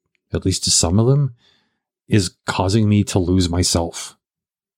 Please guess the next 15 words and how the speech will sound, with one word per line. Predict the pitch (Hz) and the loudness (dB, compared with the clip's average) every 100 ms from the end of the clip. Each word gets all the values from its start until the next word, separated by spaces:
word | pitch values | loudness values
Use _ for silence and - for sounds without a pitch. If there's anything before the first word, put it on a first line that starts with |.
| _ _ _ _ _ _ _ _ _ _ _ _ _ _ _ _ _ _ _ _ _ _ _ _ _ - | _ _ _ _ _ _ _ _ _ _ _ _ _ _ _ _ _ _ _ _ _ _ _ _ _ -2
I | 98 | 0
hope | 117 120 120 | 2 -2 -2
that | - 117 92 - - | 0 2 2 -2 -4
all | 87 87 | -2 0
of | 90 | 0
you | 98 90 | 0 0
understand | 90 90 85 - 85 80 87 82 | 2 2 0 0 -2 0 -2 0
that | 85 82 | -2 0
this | 101 87 | 0 0
isn't | 101 120 107 | 0 0 0
meant | 90 85 90 - | -2 0 0 -2
to | - - | -6 -4
shame | - - 82 85 90 90 - | -2 -2 0 0 2 0 0
or | 85 | -2
embarrass | 85 80 78 82 85 | -2 -2 -2 0 -2